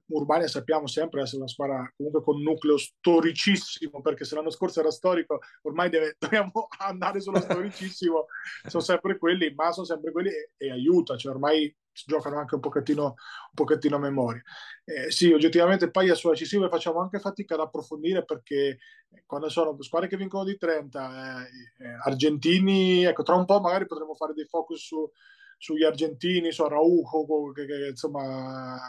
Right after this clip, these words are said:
s-, giocatori che piano piano inizieremo a conoscere, però in questo momento c'è veramente poco. Eh, ho visto anche i tabellini di Porto San Giorgio con i due americani che hanno fatto molto bene. Eh,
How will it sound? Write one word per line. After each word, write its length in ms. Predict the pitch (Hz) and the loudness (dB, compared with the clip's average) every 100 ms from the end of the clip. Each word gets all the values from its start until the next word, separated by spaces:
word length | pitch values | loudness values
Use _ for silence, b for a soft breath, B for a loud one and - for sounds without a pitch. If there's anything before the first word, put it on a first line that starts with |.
| 123 123 127 | -14 -18 -14
s-, 240 | - - _ | -10 -10 _
giocatori 580 | 147 170 180 175 180 180 | 0 4 4 4 4 4
che 80 | |
piano 200 | - 165 | 2 2
piano 180 | 165 180 | 2 0
inizieremo 400 | 160 - 160 156 | 0 -4 -4 -4
a 40 | 156 | -4
conoscere, 640 | 196 175 185 - 139 123 b b b | -4 -4 -4 -4 -6 -8 b b b
però 300 | - 147 151 - | -6 0 0 -2
in 160 | 147 127 | -16 -2
questo 320 | 165 160 165 | 0 0 2
momento 540 | 160 156 160 160 156 _ | 2 2 -2 -4 -6 _
c'è 160 | - 147 | -6 -2
veramente 500 | 147 151 165 160 165 | -2 -2 -2 -2 0
poco. 480 | 160 139 123 135 120 B B | 2 0 -2 -8 -8 B B
Eh, 180 | 147 143 | -4 2
ho 120 | 156 | 4
visto 260 | 175 170 190 | 4 4 2
anche 180 | 175 | 2
i 20 | 175 | 0
tabellini 280 | 175 175 175 | 2 2 0
di 80 | |
Porto 220 | 170 175 - | 0 0 0
San 180 | 175 | -4
Giorgio 240 | 165 180 170 | -2 0 -2
con 140 | 160 | -4
i 40 | 156 | -2
due 120 | 160 | -2
americani 540 | 160 156 151 170 160 | -2 -4 -2 -2 -2
che 120 | - | -6
hanno 420 | 151 151 143 139 - b b - | -8 -8 -8 -8 -12 b b -2
fatto 280 | 156 160 | -2 0
molto 280 | 156 151 202 | 2 2 4
bene. 540 | 175 165 165 185 160 - b b _ | 6 6 6 4 0 -6 b b _
Eh, 420 | - _ 311 262 | -20 _ -20 -20